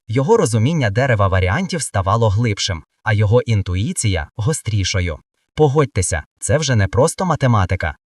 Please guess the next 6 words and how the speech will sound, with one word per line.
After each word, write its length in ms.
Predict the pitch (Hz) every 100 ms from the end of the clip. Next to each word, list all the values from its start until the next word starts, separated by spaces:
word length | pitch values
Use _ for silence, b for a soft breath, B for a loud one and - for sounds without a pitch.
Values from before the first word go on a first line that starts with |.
| -
це 160 | 113
якась 380 | 98 92 101 90
дивна, 520 | 90 95 139 180 185 -
але 280 | 175 95 -
ефективна 580 | 107 120 - 92 85 113
мудрість. 540 | 175 120 92 - -